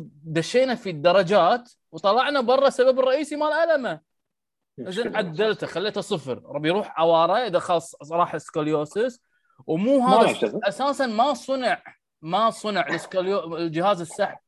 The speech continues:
Speaker 1: لهذا الغرض. اسمه ديكمبرسور، يعني هو سباين ديكمبريشن ماشين، خ-، أو تيبل يسمونه، يعني طاولة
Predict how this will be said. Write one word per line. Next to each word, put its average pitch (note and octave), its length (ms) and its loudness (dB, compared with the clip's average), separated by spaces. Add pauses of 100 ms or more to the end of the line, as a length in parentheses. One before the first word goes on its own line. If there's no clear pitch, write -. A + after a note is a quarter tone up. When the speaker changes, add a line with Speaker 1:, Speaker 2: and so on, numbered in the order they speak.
(300)
Speaker 1:
لهذا F3+ 380 2
الغرض. D#3 460 2 (580)
اسمه A3+ 380 0
ديكمبرسور، F3 1000 -2 (200)
يعني F3 360 -2
هو F#3 200 -2
سباين A#3 680 0
ديكمبريشن D3 720 -8 (500)
ماشين، D3+ 480 -8 (320)
خ-، G#3+ 260 -2
أو F3+ 120 6
تيبل C3 440 -2
يسمونه، A#2 540 -8 (420)
يعني G#3 360 -2
طاولة A#3 640 4